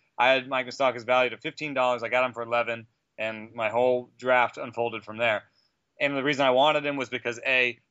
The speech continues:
uh, he played through injury the year before, so I thought the projection, projections would be low on him. Uh, his batted ball, uh, distance had gone up. Uh, he showed, uh, power in the minors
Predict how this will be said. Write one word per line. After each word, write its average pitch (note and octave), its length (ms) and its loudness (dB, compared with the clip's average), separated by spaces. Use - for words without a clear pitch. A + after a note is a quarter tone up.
uh, A#2 160 0
he A#2+ 80 -8
played C#3 300 -2
through C3 120 -8
injury C3 240 -6
the A#2+ 80 -6
year A#2+ 120 -6
before, B2+ 400 -4
so C3 160 0
I A2+ 80 2
thought B2 220 0
the A#2 60 -14
projection, A#2+ 480 -4
projections B2 440 -2
would A2+ 60 -12
be A2+ 60 -6
low B2 200 2
on C3 200 0
him. C3 240 -6
Uh, G#2+ 140 -2
his A#2+ 140 -4
batted C3 340 2
ball, C3 500 2
uh, A#2+ 140 -4
distance B2+ 420 -10
had B2 120 -8
gone B2+ 260 0
up. C3 220 0
Uh, A2+ 480 2
he C3 220 -8
showed, C#3 400 -2
uh, B2+ 200 -2
power C3 300 0
in B2 60 -6
the A#2+ 60 -10
minors B2+ 580 -4